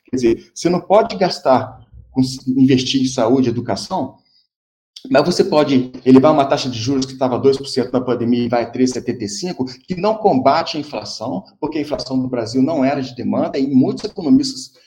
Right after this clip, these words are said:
lançaram papers e criticaram e colocaram isso em muitos lugares, a inflação não é de demanda, mas você tem essa política do Banco Central de aumentar, alimentar a elevação da taxa de juros, e aí você aumenta, aumenta a dívida pública, que aumenta o déficit.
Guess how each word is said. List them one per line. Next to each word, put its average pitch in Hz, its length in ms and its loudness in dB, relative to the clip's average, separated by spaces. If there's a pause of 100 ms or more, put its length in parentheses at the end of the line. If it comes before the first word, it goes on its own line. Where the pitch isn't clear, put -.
(140)
lançaram 127 440 -4
papers 143 500 -4
e - 80 -20
criticaram - 640 -6
e 262 120 -4
colocaram 135 640 -2
isso - 380 0 (320)
em 117 100 -4
muitos 196 260 0
lugares, 131 340 0
a - 20 -4
inflação 131 320 -6
não 131 100 4
é 127 40 2
de 127 100 -4
demanda, 117 320 -4
mas 127 140 -6
você 127 120 -10
tem 135 140 -2
essa 123 220 -4
política 123 400 -2
do 123 80 -4
Banco 123 180 -12
Central 113 260 -6
de 120 120 -8
aumentar, 107 400 -8
alimentar 117 640 -6 (240)
a - 160 -8
elevação 123 420 -2
da 120 80 2
taxa 113 280 -8
de 101 100 -10
juros, 131 460 -4 (520)
e 135 60 6
aí 135 80 10
você 147 280 2
aumenta, 143 520 6 (440)
aumenta 127 540 2
a 123 80 -2
dívida 131 300 2
pública, 240 340 4
que - 120 0
aumenta 208 440 0 (200)
o 196 80 -8
déficit. 175 500 -2